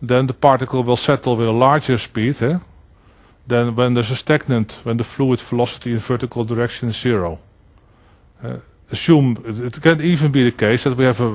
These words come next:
vertical velocity going up, and when that vertical velocity of the fluid is the same as the settling velocity of a particle, then,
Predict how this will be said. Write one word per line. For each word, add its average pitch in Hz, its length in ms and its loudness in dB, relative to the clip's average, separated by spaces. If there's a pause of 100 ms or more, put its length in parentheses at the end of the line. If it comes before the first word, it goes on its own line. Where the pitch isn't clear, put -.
vertical 147 500 2
velocity 123 680 0 (200)
going 120 360 4
up, 160 200 0 (1040)
and 120 280 0
when 127 140 0
that 123 120 -2
vertical 135 420 -2
velocity 123 560 -2
of 110 160 -8
the 110 80 -8
fluid 135 480 2
is 110 120 -8
the - 80 -12
same 139 280 0
as 104 100 -4
the 127 60 -6
settling 143 400 -2
velocity 110 520 -4
of 104 120 -6
a 101 60 -10
particle, 110 500 -4
then, 120 320 0